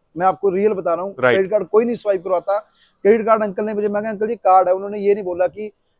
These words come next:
Speaker 1: कौन सा card है, कैसे, क्या system, ना कार्ड पे ये charges पड़ेंगे, कुछ नहीं बोला। इन्होंने बोला मुझे Morning की, "आ जाओ।"
Speaker 2: ठीक है जी।
Speaker 1: उसके बाद इन्होंने जब स्वाइप करवाया ना, इन्होंने मेरे से extra charges नहीं मांगे,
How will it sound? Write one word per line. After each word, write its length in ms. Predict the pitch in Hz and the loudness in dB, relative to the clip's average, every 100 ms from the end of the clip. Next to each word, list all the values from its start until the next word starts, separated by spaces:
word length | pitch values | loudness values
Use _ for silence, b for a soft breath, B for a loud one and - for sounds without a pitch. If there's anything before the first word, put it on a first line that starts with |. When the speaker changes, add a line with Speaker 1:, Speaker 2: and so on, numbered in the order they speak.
| _ - | _ 0
Speaker 1:
कौन 200 | 185 190 | 0 0
सा 180 | 202 | -2
card 300 | 190 185 185 | 0 2 2
है, 60 | 196 | 0
कैसे, 460 | 180 180 170 190 190 | 0 0 0 -2 -2
क्या 220 | 190 185 | 0 0
system, 340 | - 180 185 | -2 -10 -10
ना 180 | 175 175 | -4 -4
कार्ड 380 | - - 180 180 | -4 2 2 4
पे 220 | - 202 | 2 0
ये 140 | 190 190 | 2 0
charges 280 | 196 185 175 | 2 0 -2
पड़ेंगे, 220 | 185 196 | -6 -6
कुछ 160 | 202 | -6
नहीं 80 | 220 | -4
बोला। 140 | 196 208 | -4 -4
इन्होंने 200 | 214 214 | -6 -6
बोला 200 | 208 208 | -4 -4
मुझे 180 | 208 | -4
Morning 320 | 208 202 196 202 | 0 0 0 -10
की, 100 | 214 - | -10 -2
"आ 100 | 156 | 0
जाओ।" 280 | 143 113 104 _ - | 0 -6 -10 _ -2
Speaker 2:
ठीक 160 | 156 131 | 0 2
है 100 | 110 | 0
जी। 60 | |
Speaker 1:
उसके 200 | 98 226 | 0 2
बाद 140 | 220 220 | 2 2
इन्होंने 280 | 226 226 | -2 -6
जब 120 | 220 220 | -6 -8
स्वाइप 340 | - 196 202 | 0 2 2
करवाया 340 | 202 208 196 | 0 0 2
ना, 100 | 202 | 0
इन्होंने 240 | 226 214 220 | -4 -8 -8
मेरे 120 | 208 | -8
से 160 | - 208 | -8 -8
extra 220 | - 233 | -8 -6
charges 360 | 202 208 240 208 | -4 -4 -4 -6
नहीं 140 | 240 | -4
मांगे, 260 | 185 160 | -4 -4